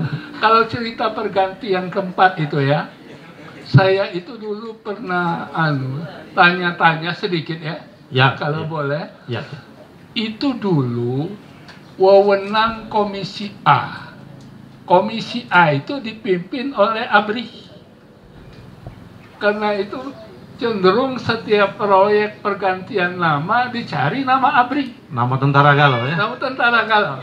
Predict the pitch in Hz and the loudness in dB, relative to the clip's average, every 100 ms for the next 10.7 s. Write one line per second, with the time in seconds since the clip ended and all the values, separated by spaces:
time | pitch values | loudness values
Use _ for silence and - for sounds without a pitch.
0 | - 135 143 147 147 147 143 131 151 185 | -8 -4 -2 0 2 6 6 6 -2 -6
1 | - 131 127 131 139 147 151 151 156 151 | -6 -4 0 2 2 2 2 2 0 0
2 | 135 - 127 214 202 - 233 214 233 240 | -4 -4 -8 -4 -4 -4 -4 -4 -2 -4
3 | 254 208 240 226 233 - 185 151 - - | -4 -6 -4 0 0 2 -2 -2 -10 -12
4 | - - - - - 226 226 254 240 202 | -14 -14 -14 2 2 6 2 2 4 4
5 | - - 170 190 240 220 220 220 - 208 | 2 -10 -8 -6 0 2 2 -4 -8 -2
6 | 208 202 202 202 196 196 196 - 202 - | -2 -2 -4 -4 -4 -4 -4 -2 -2 4
7 | 185 196 208 160 175 - - - - - | 4 4 -4 -6 -6 -8 -10 -12 -14 -12
8 | - 247 262 262 285 285 269 247 233 - | -10 -4 -2 -2 -4 -2 4 4 2 -8
9 | - - - 208 214 226 220 214 208 202 | -12 -12 -8 -4 -4 -4 -4 -4 -2 -2
10 | 208 185 190 175 165 123 127 | -4 -2 2 2 2 -2 -4